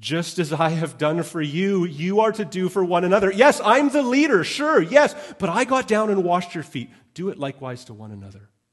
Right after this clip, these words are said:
Be servants to one another. Cultural form, foot washing. Timeless principle, serve one another.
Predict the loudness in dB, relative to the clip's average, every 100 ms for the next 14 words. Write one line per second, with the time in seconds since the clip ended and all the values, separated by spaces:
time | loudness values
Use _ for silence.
0 | _ _ _ _ _ _ _ _ -16 -16
1 | -16 -18 -14 -12 -10 -8 -8 -8 -16 -18
2 | -20 _ _ _ _ -10 -8 -6 -6 -8
3 | -8 -12 -16 _ _ _ _ -6 -6 -6
4 | -10 -8 -6 -6 -8 -12 -12 -10 -12 -14
5 | -20 -20 _ -8 -4 -4 -4 -8 -10 -8
6 | -10 -10 -10 _ _ _ _ _ -20 -18
7 | -20 -20 _ _ _ _ -20 -20 -20 -20
8 | -14 -14 -14